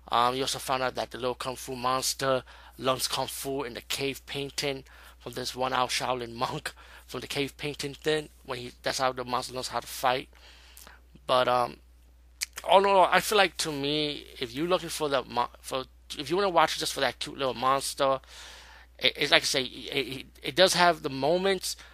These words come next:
but not majority more of the moments for this monster, you know, like, more, more screen time.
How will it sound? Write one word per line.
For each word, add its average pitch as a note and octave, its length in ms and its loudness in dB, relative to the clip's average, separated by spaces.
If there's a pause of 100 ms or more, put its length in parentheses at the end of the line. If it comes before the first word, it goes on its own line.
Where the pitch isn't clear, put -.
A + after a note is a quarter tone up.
(240)
but B2+ 140 2
not C#3 260 4
majority B2+ 520 -2
more B2+ 340 0
of A#2 100 -8
the A2 80 -10
moments A2 500 -8
for - 140 -10
this A2+ 240 -10
monster, A2 560 -6
you G#2 80 -10
know, A2+ 140 -4
like, G#2 260 -4
more, A#2 220 -6 (120)
more A2 200 -10
screen A#2+ 280 -8
time. A2+ 320 -8